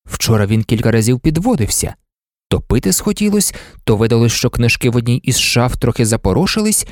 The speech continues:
і він витер їх. А найголовніше, порції цигарок, що їх покоївка виробляла, той день не вистачило, отже, довелось їх робити самому в міру потреби, яка була велика.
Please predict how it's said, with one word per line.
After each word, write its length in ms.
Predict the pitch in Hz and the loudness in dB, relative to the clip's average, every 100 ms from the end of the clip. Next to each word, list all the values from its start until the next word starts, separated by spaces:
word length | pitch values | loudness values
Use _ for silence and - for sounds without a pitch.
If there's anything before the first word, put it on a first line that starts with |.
| - _ - | -16 _ -2
і 100 | 107 | 2
він 200 | 101 87 | 2 2
витер 340 | 165 226 101 | 0 0 0
їх. 360 | 85 - - - _ _ _ - | 0 -6 -10 -20 _ _ _ -2
А 100 | 104 | 0
найголовніше, 720 | 98 107 120 180 247 - 185 - - _ | 2 2 0 0 -2 0 -2 -4 -16 _
порції 460 | - 240 - 226 214 | -2 -2 0 0 0
цигарок, 540 | - 170 180 254 220 | 2 2 2 0 -2
що 160 | - 107 | -2 0
їх 200 | 107 120 | 0 0
покоївка 600 | - - 127 135 - 120 | -2 0 2 0 0 0
виробляла, 640 | 135 131 113 160 190 190 - - - | 2 2 0 2 2 0 -2 -8 -4
той 220 | 160 143 | 0 2
день 320 | 104 123 123 | 2 0 2
не 100 | 123 | 2
вистачило, 680 | 180 262 - 104 107 95 98 - _ _ | 2 0 0 -2 0 0 0 -4 _ _
отже, 280 | 139 110 113 | 0 2 2
довелось 440 | 113 127 202 - | 0 0 -2 -2
їх 140 | 226 - | -2 0
робити 340 | 160 185 185 | 0 2 0
самому 640 | 165 202 247 294 175 104 | 0 0 0 2 2 2
в 120 | 98 95 | 2 2
міру 240 | 120 123 | 2 2
потреби, 520 | - - 170 101 87 - _ _ - | 0 0 2 2 -2 -6 _ _ -8
яка 280 | 95 - 107 | -4 -2 0
була 280 | 113 113 | 2 2
велика. 680 | 104 92 107 208 208 - - | 0 0 2 2 0 -2 -10